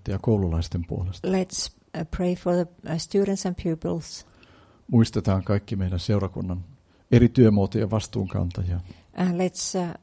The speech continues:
Speaker 2: um, keep in prayer all the, uh, um, workers in the church.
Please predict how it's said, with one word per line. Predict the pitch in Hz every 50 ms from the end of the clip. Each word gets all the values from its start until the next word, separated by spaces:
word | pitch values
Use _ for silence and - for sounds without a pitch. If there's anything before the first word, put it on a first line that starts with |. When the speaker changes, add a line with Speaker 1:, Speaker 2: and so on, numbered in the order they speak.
| - 170 170
Speaker 2:
um, | - 151 - - - - - - 165 - - -
keep | 214 208 208 214
in | 208 196
prayer | 196 - - 208 190 175 170 170
all | 170 165 156 - 170 165 160
the, | 156 170 170
uh, | 170 165 160 156 - _ - - - - - - - - - - - - _ _ _ - 170 170 160
um, | 165 160 147 - - - -
workers | 180 175 170 - 180 170 - -
in | 160 160
the | 165 160
church. | - - - - 156 151 156 - - - - - -